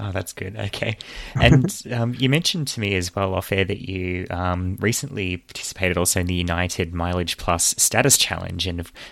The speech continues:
course, that's now just, um, been brought back for two thousand and twenty-two, but you registered last year. How'd you go with that,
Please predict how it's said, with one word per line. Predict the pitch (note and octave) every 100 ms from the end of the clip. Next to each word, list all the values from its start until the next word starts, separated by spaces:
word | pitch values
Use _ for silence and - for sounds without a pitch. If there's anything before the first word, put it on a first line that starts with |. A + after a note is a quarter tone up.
| -
course, | F#2+
that's | - G2 -
now | F#2+ F2+
just, | F2+ - F#2
um, | E2+
been | F2 F2
brought | F#2 F#2
back | - F2+
for | -
two | -
thousand | G2 F#2+ F#2
and | F2+
twenty-two, | E2 - F2 E2+ - - A#2 F#2+
but | F2+
you | F#2+ B2 A2+
registered | G#2 F#2+ F#2+
last | E2+ F#2 A2+ -
year. | F2 G2+
How'd | A#2 B2
you | A2+
go | G#2+
with | G2+
that, | F#2 F#2+